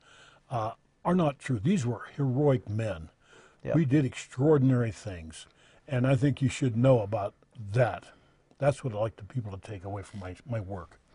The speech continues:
Speaker 2: And you can find this by searching for your name, Keith McKim, M C K I M, Keith McKim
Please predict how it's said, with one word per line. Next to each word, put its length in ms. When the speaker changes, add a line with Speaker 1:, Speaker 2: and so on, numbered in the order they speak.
Speaker 2:
And 140
you 80
can 140
find 260
this 300
by 200
searching 440
for 160
your 180
name, 360
Keith 460
McKim, 680
M 180
C 460
K 260
I 140
M, 260
Keith 320
McKim 560